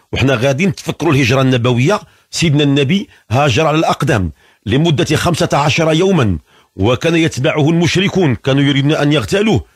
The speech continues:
وكان ما عنده لا طعام ولا شراب، ورجليه كلهم صاروا دماء، يعني خمسة عشر يوم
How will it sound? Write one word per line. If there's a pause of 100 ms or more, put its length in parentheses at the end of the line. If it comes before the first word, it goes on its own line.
(260)
وكان
ما
عنده
لا
طعام
ولا
شراب، (320)
ورجليه
كلهم
صاروا
دماء، (500)
يعني
خمسة
عشر
يوم